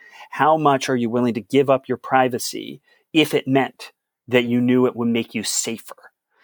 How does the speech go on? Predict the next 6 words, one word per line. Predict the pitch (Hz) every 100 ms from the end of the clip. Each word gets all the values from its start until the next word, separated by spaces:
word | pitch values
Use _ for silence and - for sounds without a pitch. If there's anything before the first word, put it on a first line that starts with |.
| - - - - _ -
Uh, | 135 131 123 127 -
this | 156 -
tied | - - 202 202
to | 151
things | - 131 131 127
like | 120 120 117